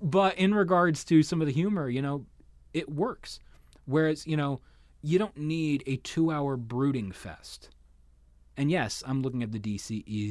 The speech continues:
U. But incorporating humor is a valuable part of this. It's a sense of brevity. It can't always be serious. And for the most part, this movie is a serious affair for what it's trying to be.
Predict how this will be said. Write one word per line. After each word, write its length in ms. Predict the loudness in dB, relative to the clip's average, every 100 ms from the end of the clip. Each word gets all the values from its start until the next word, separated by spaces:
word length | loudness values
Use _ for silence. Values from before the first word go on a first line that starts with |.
| -4
U. 160 | -6 -6 -12 _ -20 -20 -20 -20 -20 -12
But 400 | -6 -2 0 -2 -8 -20 _ _ -20 _ -2
incorporating 580 | -2 0 0 4 4 6
humor 280 | 2 0 0
is 280 | 0 0 -2
a 160 | -4 -4
valuable 540 | -4 -4 -4 -4 -6
part 400 | -8 -6 -6 -8 -18 -8
of 200 | -6 -6
this. 200 | -8 -8
It's 160 | -6 -4
a 60 |
sense 300 | -4 -2 -2 -2
of 140 | -2
brevity. 360 | 0 0 -2 -6
It 80 | -6
can't 200 | -10 -10 -6
always 400 | -2 0 -2 -4
be 340 | -4 -2 -4
serious. 640 | -10 -10 -10 -12 -20 -20 -20 -20 -20 -20 -20 -20 -20 -14
And 500 | -6 -4 -2 -4 -6 -10 -20 -20 -20 -20 -20
for 180 | -2 2
the 80 | 4
most 300 | 4 2 -2
part, 280 | -2 0 0
this 240 | 0 -2 0
movie 400 | 0 2 0 0
is 200 | -2 -2
a 120 | -2
serious 580 | -4 -2 -2 0 -2 -4
affair 580 | -8 -4 -2 -2 -6 -14 -20 -20 -20 -4
for 160 | 2 2
what 320 | 4 2 0
it's 140 | -4
trying 340 | -8 -8 -6 -6
to 60 |
be. 320 | -4 -4 -4